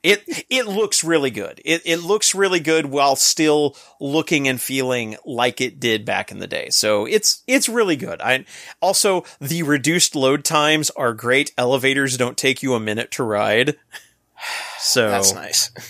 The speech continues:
Speaker 2: <laughs>
Speaker 1: that alone, the quality of life <laughs> increase there is already worth it. So, yeah, I, like, I've played through the original trilogy of Mass Effect, I think three times, two or three times, 'cause I've,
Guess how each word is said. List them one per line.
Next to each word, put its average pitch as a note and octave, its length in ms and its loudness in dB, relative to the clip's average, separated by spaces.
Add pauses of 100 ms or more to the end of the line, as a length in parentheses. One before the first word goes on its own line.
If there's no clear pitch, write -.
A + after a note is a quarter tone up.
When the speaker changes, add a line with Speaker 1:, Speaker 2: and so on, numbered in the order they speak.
(200)
Speaker 2:
<laughs> - 400 -8
Speaker 1:
that F3 280 2
alone, C#3+ 560 2
the D3 140 2
quality E3 400 2
of B2+ 100 -2
life B2+ 300 2
<laughs> - 60 2
increase G#3 760 0
there D#3 460 0
is G#3 460 0
already B2+ 480 0
worth - 320 -8
it. - 240 -6
So, - 560 0 (640)
yeah, G#2+ 340 2
I, D#3 120 2
like, F3 200 0
I've D#4 200 0
played A3 260 0
through F3 460 0
the B2+ 200 0
original C3+ 380 2
trilogy B2 480 0
of G#2+ 80 2
Mass A2 300 0
Effect, G#2+ 520 0 (560)
I - 160 -4
think G3 380 0
three C3+ 1300 -4
times, C#4+ 680 0
two B3+ 200 -2
or A3 60 2
three D#3+ 240 -2
times, G#3 360 -2
'cause D#3 160 -2
I've, D#3+ 280 0